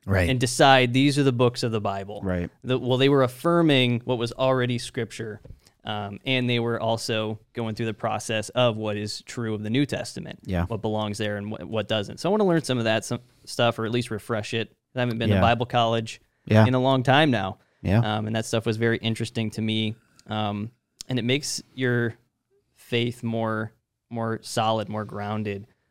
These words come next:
Speaker 2: I think, too, of, like, where do these things come from? What's
Speaker 3: Yeah.
Speaker 2: tradition and what is, uh, uh, how important is just sola scriptura? <laughs>
Speaker 3: Yeah.
Speaker 2: And it's just only Scripture.
Speaker 3: That's historical theology. I mean,
Speaker 2: Historical
Speaker 3: that's
Speaker 2: theology.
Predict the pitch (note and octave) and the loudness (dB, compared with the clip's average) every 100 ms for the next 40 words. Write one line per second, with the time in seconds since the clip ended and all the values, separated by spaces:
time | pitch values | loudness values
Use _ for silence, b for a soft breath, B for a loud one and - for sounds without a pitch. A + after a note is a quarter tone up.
0 | _ - G#2+ G#2 G#2 - A2 G2+ G2+ A2 | _ -10 -8 -6 -6 -6 -6 -6 -8 -6
1 | A#2 A#2+ A#2 A2 A2+ G#2 A2 G#2+ G2+ G#2 | -4 -2 -4 -4 -8 -8 -8 -8 -8 -2
2 | G#2+ F2+ A#2+ B2 B2 B2+ D3 C3+ C3+ C3 | 0 0 0 0 0 0 0 2 2 0
3 | - _ - B2 C#3 A#2+ A#2+ b b b | -6 _ -8 0 2 2 -2 b b b
4 | b G#2+ A2+ A2+ A2 A2 A2+ A2 G#2 - | b -2 2 2 2 0 -2 -2 -2 -6
5 | - - G#2+ - B2 B2 C3+ B2+ A#2+ C3 | -20 -18 -10 0 2 2 0 0 0 -2
6 | A#2+ B2+ A#2+ A#2+ - A#2 - A#2+ A#2 G#2+ | -2 0 2 0 0 -4 0 2 2 0
7 | G#2 - E3+ A#2 B2+ A#2+ A#2+ A#2 A#2+ A#2 | -2 2 4 6 4 4 2 0 -4 -2
8 | B2 B2+ C3 B2 - B2 B2 A#2+ A2 B2 | 0 2 2 0 0 -4 -4 -4 0 0
9 | C#3 B2+ - B2+ B2+ B2+ B2+ A#2+ B2+ A#2 | 0 -2 0 2 4 4 2 4 4 6
10 | A2 F#2+ F#2+ F#2 B2 - B2+ G#2 G2 B2 | 4 2 0 0 -2 2 4 4 4 6
11 | A#2 A2+ G#2 G2+ | 6 4 -2 -6